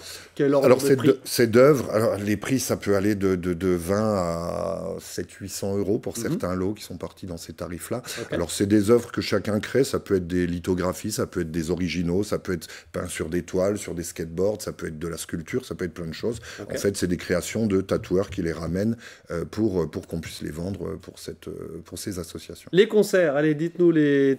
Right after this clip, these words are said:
Speaker 1: têtes d'affiche peut-être, euh, certains
Speaker 2: Ouais, alors on est, c'est
Speaker 1: connaîtront.
Speaker 2: pareil, on a travaillé pas mal avec des locaux, donc on a les Punchies qui sont du coin, les Red Wires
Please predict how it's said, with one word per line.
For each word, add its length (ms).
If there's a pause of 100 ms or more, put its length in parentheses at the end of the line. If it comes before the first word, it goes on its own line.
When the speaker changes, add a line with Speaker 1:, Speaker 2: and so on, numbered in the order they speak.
Speaker 1:
têtes 200
d'affiche 360
peut-être, 500
euh, 60
certains 600
Speaker 2:
Ouais, 240
alors 180
on 40
est, 40
c'est 60
Speaker 1:
connaîtront. 160
Speaker 2:
pareil, 180
on 120
a 60
travaillé 360
pas 140
mal 120
avec 160
des 140
locaux, 320
donc 200
on 40
a 20
les 60
Punchies 580
qui 120
sont 420
du 160
coin, 320
les 120
Red 180
Wires 480